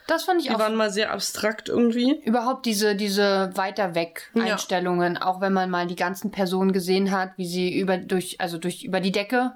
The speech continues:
Speaker 1: liefen,
Speaker 2: Wie sie
Speaker 1: an
Speaker 2: wie
Speaker 1: der Decke lang.
Speaker 2: Stalaktiten an der Decke hingen.
Speaker 1: Ja, und
Speaker 2: Ja.
Speaker 1: sich falsch rum fortbewegt haben. Das war ganz cool. Und die Bäume, die falsch rum hingen irgendwie, das hatte was. Aber ansonsten immer bei den, bei den Nahaufnahmen, also wenn sich Leute unterhalten, was ja sehr viel vorkommt in der Folge,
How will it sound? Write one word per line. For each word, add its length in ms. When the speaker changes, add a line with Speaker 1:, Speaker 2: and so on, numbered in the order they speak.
Speaker 1:
liefen, 560
Speaker 2:
Wie 140
sie 120
Speaker 1:
an 100
Speaker 2:
wie 20
Speaker 1:
der 100
Decke 100
lang. 100
Speaker 2:
Stalaktiten 440
an 140
der 80
Decke 260
hingen. 520
Speaker 1:
Ja, 280
und 140
Speaker 2:
Ja. 140
Speaker 1:
sich 320
falsch 380
rum 160
fortbewegt 640
haben. 360
Das 240
war 100
ganz 220
cool. 240
Und 220
die 80
Bäume, 680
die 80
falsch 440
rum 120
hingen 380
irgendwie, 600
das 180
hatte 220
was. 180
Aber 160
ansonsten 560
immer 240
bei 140
den, 380
bei 120
den 360
Nahaufnahmen, 920
also 220
wenn 160
sich 120
Leute 220
unterhalten, 440
was 140
ja 80
sehr 140
viel 260
vorkommt 480
in 80
der 120
Folge, 420